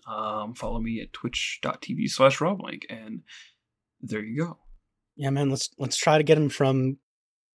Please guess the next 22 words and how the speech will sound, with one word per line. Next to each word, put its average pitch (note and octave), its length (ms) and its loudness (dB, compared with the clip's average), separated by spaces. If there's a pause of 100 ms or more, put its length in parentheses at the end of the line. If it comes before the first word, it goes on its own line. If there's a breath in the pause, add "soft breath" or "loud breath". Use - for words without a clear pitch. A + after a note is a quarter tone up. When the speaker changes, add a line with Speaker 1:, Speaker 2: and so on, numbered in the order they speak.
(140)
Speaker 2:
new D3+ 340 8
Twitch D#3 280 4
affiliate C#3 500 2
to G#2+ 200 -2
new B2+ 200 4
Twitch - 320 0
partner. B2 440 -4 (360)
Speaker 1:
Partner B2 260 2
in G#2 60 -8
crime. - 400 -2 (160)
More A#2+ 180 6
video B2+ 280 6
games, B2+ 320 4
more A#2+ 140 0
problems. - 480 -6
Speaker 2:
I D3 100 10
don't D3+ 160 6
know D3 140 6
what C#3 240 4
the B2+ 80 -2
qualifications C3 840 2
for G2+ 420 -2